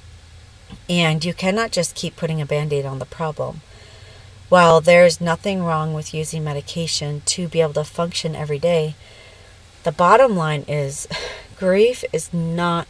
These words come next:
a disorder or a disease. You cannot medicate away grief. You have to feel it. You have to process it and move through it. Using medication for grief is a way of numbing it and just kicking the can down the road.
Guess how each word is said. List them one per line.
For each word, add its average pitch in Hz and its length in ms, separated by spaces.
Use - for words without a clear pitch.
a 160 80
disorder 156 720
or 160 180
a 151 60
disease. 139 560
You 180 160
cannot 170 600
medicate 151 600
away 151 200
grief. 269 520
You 175 100
have 160 320
to 190 100
feel 151 280
it. 208 180
You 170 80
have 160 140
to 170 100
process 151 500
it 202 180
and 160 120
move 156 160
through 208 240
it. 143 160
Using 180 440
medication 170 600
for 139 160
grief 208 440
is 160 140
a 160 60
way 160 180
of 147 80
numbing 170 400
it 143 200
and 175 160
just 170 200
kicking 180 340
the 156 80
can 151 280
down 139 200
the 135 100
road. - 240